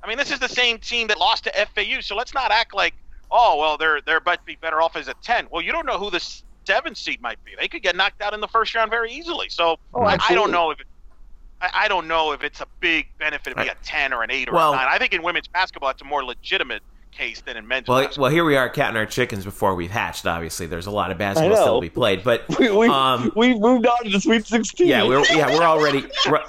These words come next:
Speaker 3: <laughs> we're already booking our tickets to the Final Four here. But anyway, um, Murph, you, uh, you did manage to get a hold of, uh, Johnny Dawkins during the teleconference. Is that right?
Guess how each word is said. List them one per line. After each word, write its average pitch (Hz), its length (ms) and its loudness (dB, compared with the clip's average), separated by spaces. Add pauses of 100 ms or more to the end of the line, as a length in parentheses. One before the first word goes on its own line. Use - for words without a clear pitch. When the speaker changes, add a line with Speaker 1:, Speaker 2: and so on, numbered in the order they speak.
(140)
Speaker 3:
<laughs> - 220 -4
we're 156 100 6
already 165 300 4
booking 143 320 0
our 123 100 2
tickets 135 440 -2
to 120 80 -2
the 110 80 2
Final 117 280 2
Four 127 300 2
here. 110 200 2
But 117 120 -2
anyway, 139 280 2 (460)
um, 139 480 4
Murph, 196 320 2
you, 214 360 2
uh, 185 240 2
you 185 180 -2
did 190 380 -4
manage 190 320 0
to - 60 -4
get 175 120 4
a 170 60 2
hold 196 260 4
of, 135 280 2
uh, 123 160 4
Johnny 120 340 0
Dawkins 113 420 0
during 117 180 0
the 110 80 -4
teleconference. 87 680 -2
Is 90 100 -10
that 107 140 2
right? 120 240 0